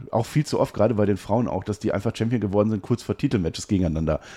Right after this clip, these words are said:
Diese Coexist-Storyline und so, dass man das einfach nur nutzt, um noch eine Einzelfehde aufzubauen. So funktioniert's dann halt leider nicht.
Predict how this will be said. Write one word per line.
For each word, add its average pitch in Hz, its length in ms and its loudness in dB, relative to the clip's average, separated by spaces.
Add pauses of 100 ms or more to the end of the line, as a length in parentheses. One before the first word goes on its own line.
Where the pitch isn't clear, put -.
(100)
Diese 98 140 2
Coexist-Storyline 92 960 2
und 82 80 -4
so, 92 120 0
dass 92 140 2
man 101 80 2
das 101 100 2
einfach 107 240 2
nur 104 140 2
nutzt, 104 300 0
um 104 80 0
noch 101 80 0
eine 98 100 2
Einzelfehde 104 500 0
aufzubauen. 87 580 -2 (300)
So - 120 -8
funktioniert's 87 460 0
dann 90 140 2
halt - 280 -2
leider 82 240 -2
nicht. 87 280 -4